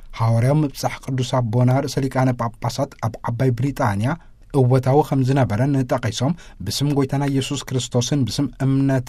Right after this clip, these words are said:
ክርስትናን ዘመሓላለፎ መልእኽትን ዘቕረብዎ መሪሕ ቃልን ነቲ ብልቡ ጽንክብል ንዝደሊ ህዝቢ ከም ዝበጽሐ ገሊጾም፣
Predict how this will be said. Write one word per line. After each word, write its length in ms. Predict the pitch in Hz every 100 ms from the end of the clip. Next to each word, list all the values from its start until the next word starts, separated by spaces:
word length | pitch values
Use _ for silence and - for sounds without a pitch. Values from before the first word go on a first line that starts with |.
| 135
ክርስትናን 760 | 127 131 - - 120 113 120 147
ዘመሓላለፎ 760 | 127 135 127 - 127 123 123 131
መልእኽትን 600 | 135 - - - - 139 165 - -
ዘቕረብዎ 480 | 113 127 131 120 127
መሪሕ 280 | 139 113 131 -
ቃልን 380 | - 131 143 151
ነቲ 260 | 113 101 - 127 - - -
ብልቡ 460 | 110 110 101 123 156
ጽንክብል 540 | 147 139 131 131 139 151
ንዝደሊ 560 | 131 131 131 135 135
ህዝቢ 240 | 113 120 127
ከም 220 | - 135
ዝበጽሐ 400 | 123 127 123 - 123
ገሊጾም፣ 460 | 139 113 - 139